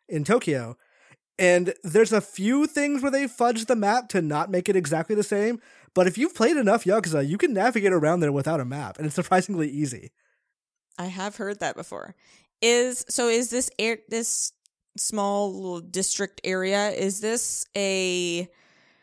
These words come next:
Speaker 2: um, the vibe that I got is kind of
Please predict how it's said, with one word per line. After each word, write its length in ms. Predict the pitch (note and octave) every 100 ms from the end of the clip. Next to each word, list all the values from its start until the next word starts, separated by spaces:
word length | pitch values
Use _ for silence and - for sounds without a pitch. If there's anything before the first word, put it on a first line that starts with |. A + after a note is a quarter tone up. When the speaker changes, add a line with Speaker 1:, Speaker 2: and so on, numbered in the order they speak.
| _ _ _ _
Speaker 2:
um, 600 | F#3+ F#3 F3 F3 E3+ D#3
the 180 | - G3
vibe 320 | F#3+ G#3+ B3 A#3+
that 120 | A3
I 120 | G#3+
got 240 | G3 G3 F#3+
is 160 | F#3+
kind 380 | - F#3+ F#3 F#3
of 180 | F#3